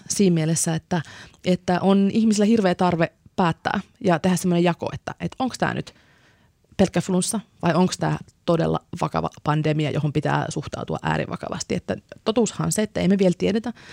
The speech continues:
On, on hirveästi kysymyksiä, isoja kysymyksiä, kuinka kauan se itää, mistä pinnoilta se tarttuu, tarttuuko ihmisestä ihmiseen, tuleeko ilmanvaihdon välityksellä,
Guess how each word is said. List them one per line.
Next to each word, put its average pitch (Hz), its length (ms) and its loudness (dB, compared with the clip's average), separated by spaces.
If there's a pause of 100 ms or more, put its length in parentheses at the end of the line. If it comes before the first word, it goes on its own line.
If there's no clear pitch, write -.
(140)
On, 175 280 2
on 175 160 2
hirveästi 180 540 2 (560)
kysymyksiä, 185 560 2
isoja 180 320 4
kysymyksiä, 175 800 0 (120)
kuinka 170 240 0
kauan 170 260 2
se 175 120 0
itää, 170 420 2 (220)
mistä 190 300 0
pinnoilta 180 420 0
se 175 120 -2
tarttuu, 180 640 -2 (360)
tarttuuko 180 420 2
ihmisestä 170 480 0
ihmiseen, 165 560 0
tuleeko 165 520 0
ilmanvaihdon 170 640 0 (520)
välityksellä, 160 680 0